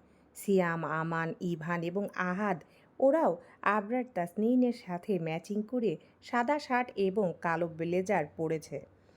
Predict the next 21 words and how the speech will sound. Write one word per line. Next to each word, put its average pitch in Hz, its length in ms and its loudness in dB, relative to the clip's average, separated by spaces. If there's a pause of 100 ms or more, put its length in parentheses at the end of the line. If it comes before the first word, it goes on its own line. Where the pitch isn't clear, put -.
(220)
সবগুলো 330 480 2
বন্ধুকে 214 540 2
রাজপুত্রের 180 880 0
মতো 208 280 4
দেখাচ্ছে। 147 720 -4
রকচটা 160 680 0 (160)
গম্ভীর 175 460 0 (140)
আবরার 170 460 0 (380)
নিজের 339 300 4
আসল 277 400 0
রূপকে 226 400 2
বিদায় 175 400 2
জানিয়ে 190 440 0 (340)
মৃদু 277 260 2
হেসেছে। 175 640 -4 (540)
চার 180 280 2
বন্ধুকে 180 500 0
আলিঙ্গন 202 640 2
করে 214 240 2
বলেছে, 190 500 0
"মাশাআল্লাহ, 175 840 -2